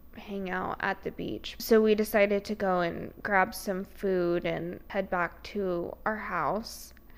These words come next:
after that whole experience, and it was a very sad, it was very sad.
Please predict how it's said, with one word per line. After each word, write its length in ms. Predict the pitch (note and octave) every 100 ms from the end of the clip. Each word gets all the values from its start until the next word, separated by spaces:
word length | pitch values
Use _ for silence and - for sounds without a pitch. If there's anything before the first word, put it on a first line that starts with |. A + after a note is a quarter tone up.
| - - - - - -
after 340 | G#3+ A3 G#3+
that 220 | G#3 F#3
whole 240 | - G#3 G3
experience, 960 | G3 - - G3 F#3 F#3 F#3+ G#3 -
and 340 | F#3 E3+ E3+ - - - - - - - - - - - - - - - - - - - - - -
it 160 | - A3
was 240 | B3 B3
a 80 | G3+
very 580 | G#3 G3 F#3+ F#3 F#3 - - - - - - - - - -
sad, 680 | - - - G3+ F#3 F3+ - - - - - - - - - - - - - - - - - - - -
it 100 | A#3+
was 200 | B3 G#3+
very 300 | G#3 G3 F3+
sad. 500 | F#3+ - - - -